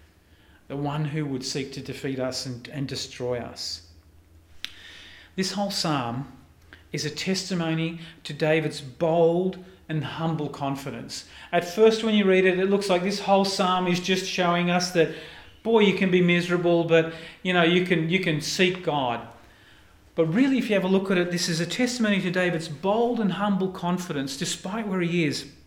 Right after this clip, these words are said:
In a, in a less than ideal moment in David's life, he's bold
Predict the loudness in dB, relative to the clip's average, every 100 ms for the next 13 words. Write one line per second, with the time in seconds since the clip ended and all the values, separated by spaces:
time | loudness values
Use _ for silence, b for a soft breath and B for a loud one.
0 | -20 _ _ -6 2 4 4 0 B B
1 | -4 2 4 6 4 4 2 0 2 2
2 | 0 0 2 2 4 4 2 0 -2 0
3 | 0 2 0 -2 0 0 0 -4 -4 -8
4 | -6 -2 0 2 4 2